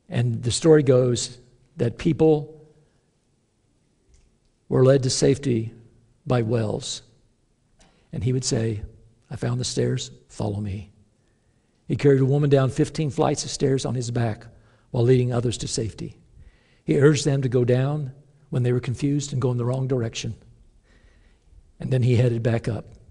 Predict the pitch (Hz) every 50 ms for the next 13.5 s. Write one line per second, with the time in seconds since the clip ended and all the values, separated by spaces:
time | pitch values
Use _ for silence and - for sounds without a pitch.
0 | - - _ _ _ _ - - - _ _ - - - _ _ _ _ - -
1 | - - - - - - - - - - - - - - - 156 156 156 127 139
2 | 135 123 147 151 156 160 160 147 143 143 135 139 135 151 165 165 151 135 - -
3 | - 147 156 151 143 135 135 135 135 139 143 139 143 147 147 147 135 127 123 117
4 | 123 135 139 139 147 139 120 - 135 135 143 139 123 127 131 127 123 123 131 139
5 | 139 147 151 143 135 127 113 123 120 - - - 143 135 135 131 - - 147 135
6 | 127 123 131 135 143 139 131 123 - - 143 135 120 - - 131 123 131 131 131
7 | 131 127 - 139 127 117 113 - 135 131 131 127 135 127 117 - - - - -
8 | - - - _ - _ _ _ _ - 120 123 123 120 120 127 120 120 117 123
9 | 113 110 110 98 - - - - - _ _ _ _ _ _ _ _ _ _ _
10 | _ _ _ _ _ _ _ _ _ _ _ _ _ _ _ _ _ _ _ _
11 | _ _ _ _ _ _ _ _ _ _ _ _ _ _ _ _ _ _ _ _
12 | _ _ _ _ _ _ - - 147 151 123 139 143 135 123 107 143 165 - -
13 | 165 - 175 165 147 - 185 175 -